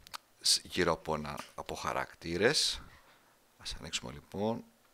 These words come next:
να πάω στα περιγράμματα. Εδώ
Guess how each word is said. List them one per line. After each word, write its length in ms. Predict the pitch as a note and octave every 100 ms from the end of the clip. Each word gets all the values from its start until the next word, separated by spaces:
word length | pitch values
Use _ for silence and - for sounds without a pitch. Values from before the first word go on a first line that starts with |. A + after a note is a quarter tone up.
| -
να 120 | E2
πάω 220 | E2 F#2+ F2
στα 180 | -
περιγράμματα. 1000 | - D2+ D2+ D#2+ G2+ A#2+ B2 C3 C#3+ D#3+ - - - - - - _
Εδώ 720 | - F2+ E2+ G#2 G#2 F#2 -